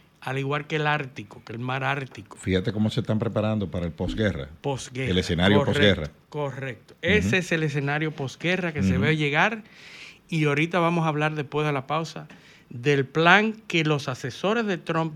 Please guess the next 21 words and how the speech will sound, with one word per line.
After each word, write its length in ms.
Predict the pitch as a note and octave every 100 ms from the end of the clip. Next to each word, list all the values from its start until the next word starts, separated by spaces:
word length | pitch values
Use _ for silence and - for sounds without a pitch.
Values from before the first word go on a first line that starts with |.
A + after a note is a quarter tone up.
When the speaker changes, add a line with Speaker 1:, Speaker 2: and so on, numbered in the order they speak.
| C3
Speaker 1:
dejaron 720 | D#3+ C#3 C#3+ F#3+ G3 G3 F#3+
filtrar 840 | E3+ E3 C3+ A#2 - C3 C3+ D3+ - - -
a 100 | A#2+
través 360 | A#2 A#2 B2 C#3
del, 140 | C3+ B2 - - - - -
del 140 | A#2
Wall 200 | B2+ C#3 D3
Street 340 | - C#3 C3
Journal, 480 | B2+ C3 C#3+ E3 E3+ - _ _ _ _ _ _ _ _
como 280 | - B2 A#2+
si 140 | - B2+
se 140 | B2+
le 100 | A#2+
escapara 560 | A#2 A2 - C#3+ D3 C#3+
esa 200 | C3 C#3
Speaker 2:
Sí. 280 | A#2+ D#2+ C#2+ D2 A#2+
Speaker 1:
y 260 | D3 C#3
ahí 160 | C3 D3
están 300 | D3 D#3+ F3
los 140 | D3+
puntos 600 | - F#3+ A#3 - G#3 -